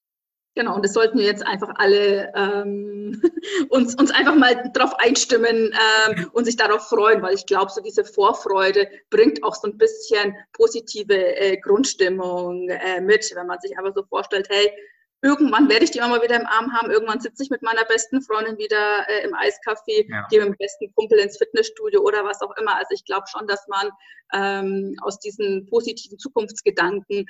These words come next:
Speaker 1: für jetzt auch schon, ähm, gute Energie schöpfen kann.
Speaker 2: Ja, super. Möchtest du zum Abschluss noch, ja, so vielleicht klischeemäßig, wie man's aus dem Radio kennt oder so, jemanden grüßen oder was ganz Besonderes noch loswerden?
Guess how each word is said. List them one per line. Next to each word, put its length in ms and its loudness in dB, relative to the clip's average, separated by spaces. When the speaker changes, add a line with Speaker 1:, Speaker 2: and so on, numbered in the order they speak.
Speaker 1:
für 120 0
jetzt 400 0
auch 240 -2
schon, 400 -6
ähm, 580 -10
gute 180 -4
Energie 360 -8
schöpfen 340 -20
kann. 180 -20
Speaker 2:
Ja, 320 -14
super. 440 -8
Möchtest 440 -6
du 160 -6
zum 360 -8
Abschluss 520 -6
noch, 520 -10
ja, 240 -18
so 140 -14
vielleicht 380 -10
klischeemäßig, 800 -4
wie 80 -4
man's 240 -6
aus 160 -8
dem 80 -8
Radio 400 -4
kennt 240 -6
oder 200 -6
so, 200 -6
jemanden 380 -6
grüßen 540 0
oder 320 -4
was 180 -12
ganz 220 -12
Besonderes 580 -8
noch 140 -14
loswerden? 680 -12